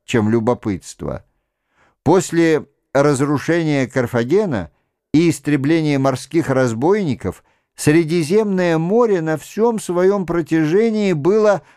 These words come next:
окаймлено их владениями. Политика императоров была направлена только к тому, чтобы охранять мирное господство над этим морем и оказывать покровительство торговле их подданных.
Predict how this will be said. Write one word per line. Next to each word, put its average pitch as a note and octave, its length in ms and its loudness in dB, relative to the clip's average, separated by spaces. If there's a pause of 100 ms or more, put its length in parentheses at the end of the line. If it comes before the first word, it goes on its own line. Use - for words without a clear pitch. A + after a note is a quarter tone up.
окаймлено D#3+ 1120 0 (300)
их D#3 380 -2
владениями. A#2 1120 -2 (600)
Политика F3 760 0
императоров E3 840 0 (180)
была F3+ 280 2
направлена F#3+ 640 -2
только D#3+ 460 -2
к - 80 -14
тому, F3+ 420 0
чтобы E3 420 0
охранять F3 1200 -2
мирное B2 680 0
господство F3+ 920 -2 (180)
над C3+ 280 0
этим B2+ 300 0
морем E3+ 580 0 (200)
и A3+ 120 2
оказывать G#3+ 880 0
покровительство D3 1300 0
торговле C3+ 1000 0
их A#2 360 -2
подданных. D2+ 1040 -8